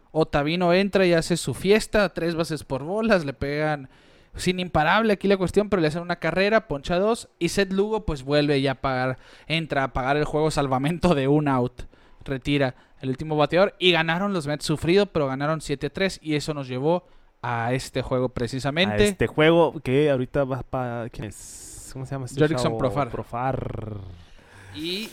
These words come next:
Speaker 1: pues Musgrove contra Bassitt,
Speaker 2: Ah,
Speaker 1: dos a cero ya ganando los
Speaker 2: dos a cero.
Speaker 1: Padres. Y aquí está la cuestión, porque no sabemos cómo va a terminar. Ya, ya aquí nada está escrito y los marineros nos lo dejaron claro.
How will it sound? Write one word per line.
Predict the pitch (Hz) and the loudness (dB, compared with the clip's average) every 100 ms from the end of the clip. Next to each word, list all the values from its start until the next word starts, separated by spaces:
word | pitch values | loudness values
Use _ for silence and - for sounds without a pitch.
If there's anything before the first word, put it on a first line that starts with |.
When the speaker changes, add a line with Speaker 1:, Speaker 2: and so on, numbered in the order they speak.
| - | -6
Speaker 1:
pues | 151 156 | -6 -6
Musgrove | 175 170 170 165 | -6 4 4 4
contra | 160 135 139 | -2 -2 2
Bassitt, | 170 226 - 226 | 4 2 2 -2
Speaker 2:
Ah, | 123 107 151 | -4 -8 0
Speaker 1:
dos | 156 - | 0 0
a | |
cero | 143 170 160 | -6 -4 -2
ya | 147 143 | -2 -4
ganando | 143 127 | -2 -2
los | 131 | -2
Speaker 2:
dos | 131 | -6
a | - | -6
cero. | 180 208 | -4 -2
Speaker 1:
Padres. | 226 240 104 - - - - | -2 -2 -4 -12 -12 -14 -10
Y | 165 | -8
aquí | 175 | -6
está | 202 226 | 0 2
la | 226 | 2
cuestión, | 185 170 180 156 | 0 -4 -8 -8
porque | 156 151 160 | -10 -10 -8
no | 170 | -4
sabemos | 196 180 175 | 0 0 -2
cómo | - 165 | -8 -2
va | 160 | -2
a | 151 | -2
terminar. | 160 147 139 135 | -6 -8 -8 -2
Ya, | 143 147 _ 139 | 0 0 _ -4
ya | 147 | 0
aquí | 156 - | 0 0
nada | 175 170 | 0 0
está | 156 165 | 0 -4
escrito | 151 156 147 151 | -4 -2 -4 -2
y | |
los | 147 123 | -6 -6
marineros | 117 123 120 139 151 143 - - | -4 -4 -4 -6 -6 -8 -12 -20
nos | 143 127 | -16 -10
lo | 131 | -8
dejaron | 123 135 147 | -4 -4 -4
claro. | 143 131 127 | -4 -4 -8